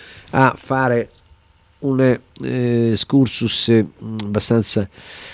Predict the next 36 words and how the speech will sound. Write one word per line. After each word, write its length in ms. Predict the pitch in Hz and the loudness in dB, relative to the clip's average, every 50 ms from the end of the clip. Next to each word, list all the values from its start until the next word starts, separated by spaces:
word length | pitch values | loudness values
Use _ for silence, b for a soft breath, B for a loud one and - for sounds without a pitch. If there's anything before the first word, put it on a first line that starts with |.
| B B | B B
diciamo 480 | - 104 98 - 110 107 107 110 110 101 | -6 -4 0 0 2 2 2 2 2 4
così, 380 | 104 107 - - 117 113 110 | 4 2 2 4 4 4 4
esauriente. 920 | 92 110 101 - 107 107 107 104 98 87 87 85 80 82 - 98 95 95 95 | 4 2 0 2 4 4 4 6 4 4 2 -2 -4 -6 -4 -2 -2 -2 0
Nuovo 240 | 117 151 170 165 | 0 2 4 4
ospedale, 500 | 151 - - - 151 147 143 120 113 110 | 4 4 6 6 6 8 8 8 6 6
qualcosa 440 | 104 107 104 - - 139 139 - 135 | 6 4 2 4 4 2 2 4 2
si 220 | 120 - - 143 151 | 0 0 0 0 0
muove, 380 | 160 175 185 185 180 160 131 | 2 4 4 4 6 6 4
l'A 220 | 120 120 131 131 131 | 4 4 2 2 2
N 60 | 120 | 0
A 40 | 113 | 0
C 140 | 101 - 107 | 0 0 0
dà 120 | 101 110 113 | 2 2 2
l'ok 260 | 120 120 110 - 143 | 2 0 2 4 4
al 180 | 131 117 110 | 4 4 2
progetto, 480 | - - 139 139 123 165 175 160 - 123 | 2 0 0 2 2 2 0 2 2 0
abbiamo 180 | 104 92 98 92 | 0 0 -2 -2
già 120 | 95 104 | -2 0
visto 220 | 110 107 98 95 | 0 0 -2 -2
sul 120 | 98 101 92 | -6 -8 -8
sito 280 | 85 - - 117 110 | -8 -4 -2 -2 0
di 60 | 107 110 | 0 0
Radio 280 | 120 123 123 139 151 | 0 0 2 2 4
R, 220 | 160 165 156 127 113 | 4 4 4 2 2
imboscata 640 | 110 123 120 123 135 127 - - - 160 139 120 110 107 | 2 2 4 4 4 4 4 4 4 4 4 4 4 2
sotto 300 | - 117 104 - - - | 2 0 -2 -2 -4 -2
casa, 320 | - 131 107 98 - 98 | 0 0 -2 0 -2 -2
quarantaseienne 640 | 90 98 98 92 87 98 98 92 113 110 107 107 101 | -2 -2 -2 -2 -4 -6 -4 -2 -2 0 0 0 0
gradito 480 | 98 101 101 101 113 113 101 85 90 - B B B B B B B B | 0 0 0 2 0 0 0 -2 -6 -8 B B B B B B B B
a 100 | B 104 | B -4
sprangate, 720 | 110 - - - 120 131 135 139 - 156 139 113 95 92 - | -4 -2 0 2 2 2 4 6 6 8 8 8 6 4 2
qui 100 | - 92 | 0 -2
siamo 220 | - - 90 95 | -2 0 0 -2
a 60 | 92 | -2
Porto 360 | - - 107 104 101 - - | 0 0 0 0 0 2 2
Recanati, 540 | 120 123 131 135 147 156 160 151 135 101 - | 2 4 4 4 4 4 4 2 2 0 -4